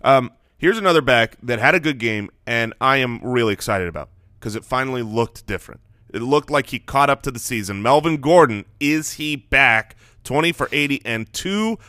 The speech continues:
Also had thirty receiving yards on four targets. He looked so much better in this game to me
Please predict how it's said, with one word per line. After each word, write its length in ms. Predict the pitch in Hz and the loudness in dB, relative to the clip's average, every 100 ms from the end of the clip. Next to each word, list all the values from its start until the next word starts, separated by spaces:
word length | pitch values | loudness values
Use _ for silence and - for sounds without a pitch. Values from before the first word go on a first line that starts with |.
| - | -6
Also 320 | - 123 139 | -2 -2 -2
had 260 | 123 131 - | 0 -2 0
thirty 280 | 135 135 127 | 0 0 -2
receiving 680 | 113 - - 202 180 175 | -6 -8 -4 -4 -2 -2
yards 460 | 170 160 151 143 - - - | 2 4 2 0 -10 -20 -10
on 120 | 95 | -10
four 300 | - 113 110 | -6 -2 -2
targets. 640 | 107 170 180 170 160 156 - _ _ _ _ _ | -2 4 6 4 0 -4 -8 _ _ _ _ _
He 440 | - 165 185 165 - - 110 | -10 -4 -4 -4 -12 -16 -8
looked 520 | 131 190 - - - | 0 0 -2 -16 -12
so 260 | - 175 185 | -6 -2 0
much 260 | 170 135 | -2 -2
better 240 | 127 165 147 | 2 4 4
in 80 | 135 | 0
this 120 | 123 | -4
game 200 | 139 127 | -4 -4
to 160 | 117 131 | -4 -6
me 440 | 117 151 101 90 | -4 -4 -4 -8